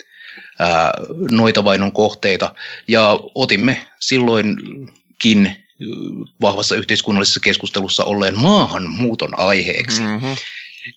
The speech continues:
Speaker 1: Ja esitin, että miten sitten esimerkiksi saadaan sopivalla pöhinällä, ää,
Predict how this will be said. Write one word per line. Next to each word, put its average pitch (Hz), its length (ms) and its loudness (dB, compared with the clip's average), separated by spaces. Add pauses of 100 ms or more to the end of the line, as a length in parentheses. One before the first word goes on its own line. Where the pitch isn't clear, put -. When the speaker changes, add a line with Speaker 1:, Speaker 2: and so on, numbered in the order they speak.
Speaker 1:
Ja 107 320 2
esitin, 117 440 0
että 110 180 -2
miten 104 280 0
sitten 143 360 0 (160)
esimerkiksi 131 840 -2 (480)
saadaan 117 640 2 (260)
sopivalla 117 520 0
pöhinällä, 104 580 0 (360)
ää, - 500 -2